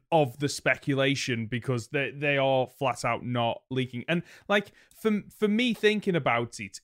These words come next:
if I, I, I don't follow Riddler Coup. Um, however, if I could follow this person and think, "Okay, I'm safe from leaks because technically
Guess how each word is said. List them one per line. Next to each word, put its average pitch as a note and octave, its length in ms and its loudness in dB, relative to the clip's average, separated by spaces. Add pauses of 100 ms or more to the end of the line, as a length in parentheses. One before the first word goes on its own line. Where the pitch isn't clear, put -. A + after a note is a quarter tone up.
(120)
if G3+ 220 4 (480)
I, D3+ 460 4
I, D3+ 320 6
I F3 40 6
don't D#3+ 220 4
follow C#3 420 4
Riddler B2+ 540 -2
Coup. C#3 260 0 (200)
Um, B2+ 380 0 (240)
however, F3+ 440 6
if F#3 180 2
I F#3 100 6
could D3 160 -6
follow E3+ 220 4
this D3+ 160 -4
person C#3+ 540 -4 (180)
and C3 160 -6
think, B2+ 360 -4 (160)
"Okay, D3 200 0
I'm B2+ 140 0
safe G#3 400 0
from D3+ 460 -2
leaks D#3+ 260 -4
because C#3+ 400 -2
technically E3 720 -2